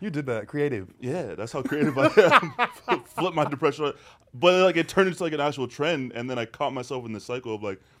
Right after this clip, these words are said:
Speaker 2: made a video about depression, and I was like, people were like, "Oh, make another one." And I was like, "Okay, well, I, I also have, like, crippling social anxiety as well. I guess I'll, we could make a video about that." And then I find myself, like,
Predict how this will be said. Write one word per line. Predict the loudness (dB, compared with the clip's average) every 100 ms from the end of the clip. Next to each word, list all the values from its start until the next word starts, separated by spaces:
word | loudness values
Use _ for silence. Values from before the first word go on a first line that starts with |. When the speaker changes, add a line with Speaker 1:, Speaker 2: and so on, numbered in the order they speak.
| _ -10
Speaker 2:
made | -6
a | -4
video | -4
about | -6
depression, | -6 -6 -6 -8
and | -12
I | -12
was | -10
like, | -12 -14 _ _ _ _ _ _ -10
people | -8
were | -8
like, | -8
"Oh, | -8
make | -6
another | -4 -4
one." | -4 -6
And | -8
I | -10
was | -10
like, | -10
"Okay, | -10 -6 -6
well, | -4 -6 -8
I, | -10
I | -10
also | -8 -8
have, | -10
like, | -10 -14
crippling | -14 -12 -14 -14
social | -16 -14 -16
anxiety | -14 -12 -10 -12
as | -12
well. | -12 -12
I |
guess | -12 -16
I'll, | -16
we | -18 -18
could | -20 _ _ _ _ _
make | -12 -8
a |
video | -8 -8
about | -8 -8
that." | -4 -2 -2
And | -6
then | -8
I | -10 -12 -6
find | -4 -4
myself, | -6 -8 -10 -8
like, | -12 -12